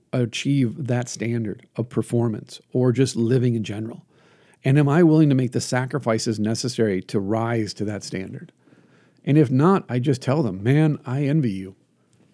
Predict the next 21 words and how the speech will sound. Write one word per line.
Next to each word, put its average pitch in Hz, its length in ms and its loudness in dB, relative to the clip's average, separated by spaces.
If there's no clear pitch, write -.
How 131 280 0
did 156 220 0
you 151 140 -2
get 135 220 0
from 123 380 2
where 110 240 -2
I'm 131 240 4
at 95 240 -6
to - 100 -6
where 95 140 -4
you're 107 300 2
at? - 260 -10
How 131 100 0
much 151 180 2
work 123 300 0
did 135 100 2
it 113 120 -4
take? 98 220 0
How 120 80 -4
much 123 280 -2
discipline? 110 560 -2